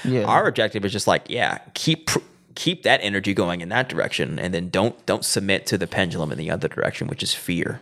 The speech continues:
Speaker 1: Yeah, this thing, what they call, they call the jab. This jab is, it's going beyond, like, it's going beyond color lines. It's
Speaker 2: Yeah.
Speaker 1: going beyond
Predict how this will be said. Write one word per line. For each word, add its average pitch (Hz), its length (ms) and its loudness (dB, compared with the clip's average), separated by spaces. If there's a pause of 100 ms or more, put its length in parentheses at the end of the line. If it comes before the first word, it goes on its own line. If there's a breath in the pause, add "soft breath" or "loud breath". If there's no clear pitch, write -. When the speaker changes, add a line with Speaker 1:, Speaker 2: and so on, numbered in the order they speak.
(140)
Speaker 1:
Yeah, 120 200 2
this 156 200 2
thing, 156 280 2
what 135 100 0
they 123 80 4
call, 127 240 2
they 117 80 4
call 113 160 0
the 113 340 -2
jab. 110 420 4 (300 loud breath)
This 156 200 4
jab 135 420 0
is, 117 320 -8 (120)
it's 120 200 4
going 123 300 4
beyond, 110 600 2 (480)
like, 101 300 4
it's 101 120 -6
going 120 280 4
beyond 104 320 2
color 104 180 4
lines. 95 400 0
It's 98 140 -2
Speaker 2:
Yeah. - 60 0
Speaker 1:
going 107 180 6
beyond 101 720 2